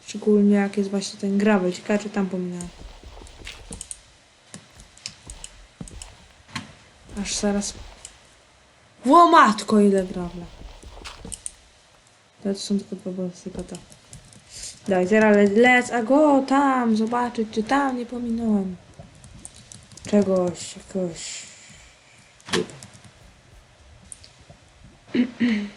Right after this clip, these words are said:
Gravel to jest... Napiszcie, jaki jest wasz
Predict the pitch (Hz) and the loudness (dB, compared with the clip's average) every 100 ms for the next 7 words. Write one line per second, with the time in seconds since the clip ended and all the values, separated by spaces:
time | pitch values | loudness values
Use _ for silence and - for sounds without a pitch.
0 | - - _ _ - _ - _ - - | -20 -20 _ _ -20 _ -20 _ -20 -20
1 | - - - - 208 208 226 226 220 208 | -20 -20 -20 -4 2 4 6 4 4 4
2 | 208 - - - 214 220 262 262 254 254 | 2 -4 -8 -2 0 0 0 2 0 2
3 | 233 233 233 | 2 2 0